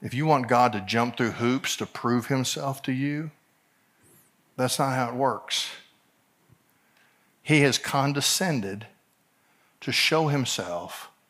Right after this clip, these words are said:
to people who are credible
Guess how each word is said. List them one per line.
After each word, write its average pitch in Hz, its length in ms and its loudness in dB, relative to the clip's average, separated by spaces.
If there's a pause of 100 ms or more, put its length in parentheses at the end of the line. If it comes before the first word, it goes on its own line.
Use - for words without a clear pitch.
(580)
to 127 100 -4
people 110 560 -2 (100)
who 139 140 0
are 107 140 -2
credible 156 920 -2